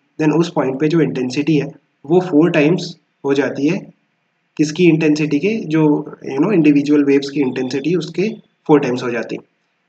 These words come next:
Now अगर मैं एक slate को बंद कर देता हूँ, let's say S one को मैंने बंद कर दिया, then आप देखो जो wave आएगी वो सिर्फ एस टू से आएगी जिसकी intensity कितनी है? आई one। So अभी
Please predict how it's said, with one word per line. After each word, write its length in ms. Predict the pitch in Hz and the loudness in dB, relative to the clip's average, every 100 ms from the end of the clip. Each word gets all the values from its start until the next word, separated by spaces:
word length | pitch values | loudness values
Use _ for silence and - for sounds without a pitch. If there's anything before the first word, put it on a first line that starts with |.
| _ _ - | _ _ 0
Now 180 | 208 160 | 2 4
अगर 220 | 196 202 | 2 2
मैं 120 | 214 | 2
एक 220 | 170 202 | 2 2
slate 300 | 165 180 180 | 2 0 2
को 100 | 190 156 | 0 2
बंद 140 | 151 156 | 2 2
कर 120 | 131 | -2
देता 240 | 120 117 | -4 -6
हूँ, 120 | 123 139 | -4 -2
let's 180 | 147 | -2
say 60 | 175 143 | -2 -2
S 140 | 143 | -2
one 120 | 160 | -2
को 100 | 160 | 0
मैंने 200 | 147 143 143 | 0 0 0
बंद 120 | 117 110 | -4 -4
कर 120 | 113 120 | -8 -8
दिया, 140 | 95 - _ _ _ _ _ _ _ _ _ - | -10 -12 _ _ _ _ _ _ _ _ _ -6
then 280 | 135 170 190 - _ _ _ _ _ | 2 2 0 -8 _ _ _ _ _
आप 120 | 165 175 | 0 4
देखो 280 | 196 208 208 | 4 4 6
जो 180 | 202 196 | 6 6
wave 380 | 156 160 190 180 190 185 185 - | 6 6 6 4 2 2 -4 -6
आएगी 360 | 147 165 160 143 147 - - | 2 4 4 0 -2 -10 -4
वो 180 | 151 190 | 0 2
सिर्फ 260 | 190 185 | 0 -2
एस 220 | 151 147 - | -2 -4 -2
टू 100 | 185 | -2
से 140 | 196 190 | 0 -2
आएगी 300 | 185 185 180 - _ _ - | 0 -2 -6 -14 _ _ -2
जिसकी 260 | 156 160 | -2 4
intensity 560 | 190 175 175 170 185 190 | 2 4 0 0 0 2
कितनी 300 | 190 185 185 | 0 0 2
है? 120 | 190 - 123 | 0 -4 -8
आई 140 | 135 | -4
one। 140 | 156 175 - - _ _ - | -2 -2 -6 -18 _ _ 0
So 120 | 202 208 208 - - _ _ - | 4 6 4 -2 -16 _ _ -2
अभी 340 | 156 160 202 | 0 2 0